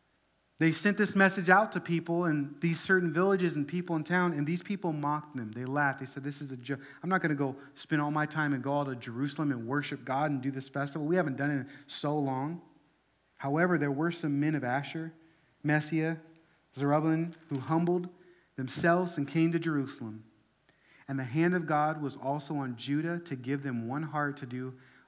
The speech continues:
what the king and the princes commanded by the word of God. Now, we've been talking about, a lot about blessings of godly leadership, but it's important to state as well,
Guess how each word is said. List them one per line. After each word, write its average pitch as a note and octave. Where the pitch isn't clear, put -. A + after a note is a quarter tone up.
what B2
the -
king D#3
and B2
the A#2
princes C#3+
commanded C3
by B2+
the A2+
word A#2
of A#2+
God. G#2
Now, C3+
we've F3+
been F#3+
talking E3
about, C#3
a B2+
lot C#3
about B2+
blessings C3+
of B2+
godly C#3
leadership, C3+
but C#3+
it's C#3
important F3
to D3
state D#3
as C3
well, C#3